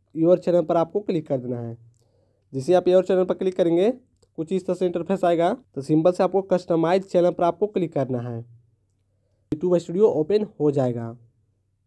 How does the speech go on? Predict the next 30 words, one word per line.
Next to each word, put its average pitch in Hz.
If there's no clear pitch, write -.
सिंपल 185
से 202
आपको 202
देखते 196
हैं, 202
"Welcome 180
to 208
YouTube 185
Studio", 147
तो 139
सिंपल 160
से 185
आपको 180
कंटिन्यू 185
पर 196
क्लिक 202
करना 175
है। 233
दोस्तों, 180
आप 196
यहाँ 208
पर 202
देखते 196
हैं, -
कुछ 202
इस 202
तरह 214
से 208
इंटरफेस 196
आएगा। 196